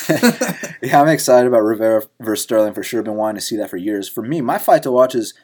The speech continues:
Speaker 2: Manny Bermudez versus Benito Lopez. You got two undefeated prospects. They've both been going out there, finishing fights in impressive fashion. Obviously, Benito Lopez with the flying kicks, Manny Bermudez with the triangle choke. So now they meet. Someone's gotta take that first L.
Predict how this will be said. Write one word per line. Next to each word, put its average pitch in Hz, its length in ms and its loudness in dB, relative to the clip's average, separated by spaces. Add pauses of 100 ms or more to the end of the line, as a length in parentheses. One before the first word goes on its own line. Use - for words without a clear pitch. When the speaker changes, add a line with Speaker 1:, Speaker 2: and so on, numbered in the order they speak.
Speaker 2:
Manny 120 300 -4
Bermudez 117 480 -2
versus 107 160 -8
Benito 113 380 -6
Lopez. 120 420 -4
You 127 80 -4
got 135 240 2
two 160 460 0
undefeated 139 640 -2
prospects. 113 560 2 (240)
They've 95 160 -6
both 135 240 4
been 131 120 -4
going 123 260 0
out 110 240 -2
there, 104 280 0 (260)
finishing 175 380 0
fights 131 320 6
in 110 80 -6
impressive 107 460 -2
fashion. 110 400 -2
Obviously, 113 300 -2
Benito 113 380 -6
Lopez 110 380 -4
with 110 120 -10
the - 60 -14
flying 110 380 -2
kicks, 107 300 -8
Manny 117 200 -4
Bermudez 107 540 -2 (420)
with 113 260 0
the - 80 -6
triangle 117 440 -2
choke. 110 380 2
So 95 320 -2 (260)
now 110 240 0
they 127 140 2
meet. 110 240 -6
Someone's 131 340 -2
gotta 135 160 2
take 127 220 -6
that 104 180 -6
first 113 260 -6
L. 110 320 4